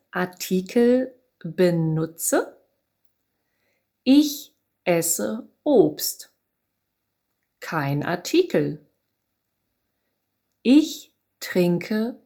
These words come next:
Sojamilch. Kein Artikel.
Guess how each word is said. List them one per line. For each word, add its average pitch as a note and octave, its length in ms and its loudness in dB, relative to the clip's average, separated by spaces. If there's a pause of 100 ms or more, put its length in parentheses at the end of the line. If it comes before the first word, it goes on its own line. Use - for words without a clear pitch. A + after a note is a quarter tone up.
(220)
Sojamilch. D3+ 1200 0 (1400)
Kein D3+ 540 -4
Artikel. F#3+ 840 -4